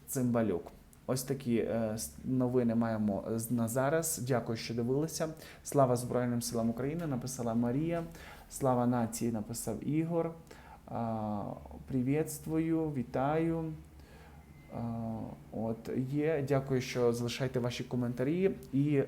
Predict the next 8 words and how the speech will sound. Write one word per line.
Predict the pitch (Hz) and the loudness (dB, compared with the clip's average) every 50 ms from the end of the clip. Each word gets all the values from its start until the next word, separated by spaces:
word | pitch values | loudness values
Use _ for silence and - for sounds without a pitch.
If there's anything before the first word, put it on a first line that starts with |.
| 135 120 | 0 -4
ставте | - - 139 131 131 - 135 | -2 -2 -2 -2 0 -2 -4
вподобайки, | - - 131 127 123 117 131 135 156 147 - - - | -2 -2 0 0 2 2 2 0 0 0 -2 -2 -2
аби | 117 117 120 127 123 117 117 - - - - - | 0 0 2 2 2 2 0 -4 -10 -16 -12 -4
цей | - - 147 151 151 | 2 4 4 4 4
ефір | 143 147 147 139 139 | 4 4 2 2 2
побачило | 143 110 120 120 123 - 131 123 120 | 2 2 2 2 2 0 0 0 0
більшість | 117 117 127 135 139 139 - - - - - - | 0 2 2 2 2 2 2 0 -2 -2 -2 -2
українців. | 143 127 - 120 120 113 104 104 104 101 104 - - 98 | -2 -2 0 0 0 2 2 2 2 0 -2 -4 -6 -8